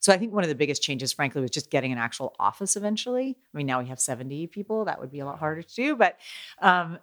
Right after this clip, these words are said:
that made a big difference, 'cause that was pretty, that was a lot, because then you really feel like you never get a break. But I don't, I don't,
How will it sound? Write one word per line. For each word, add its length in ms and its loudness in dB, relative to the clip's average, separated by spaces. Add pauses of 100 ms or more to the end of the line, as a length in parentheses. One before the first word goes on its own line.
(140)
that 380 6
made 160 0
a 40 2
big 160 2
difference, 300 0
'cause 120 -2
that 220 6
was 120 -4
pretty, 600 2
that 120 10
was 120 -4
a 40 2
lot, 420 -2 (100)
because 180 -4
then 140 2
you 100 -2
really 240 2
feel 160 -4
like 100 -6
you 80 -4
never 460 -4
get 160 -6
a 80 -10
break. 460 -16 (260)
But 120 2
I 80 4
don't, 200 -2
I 60 -2
don't, 180 -4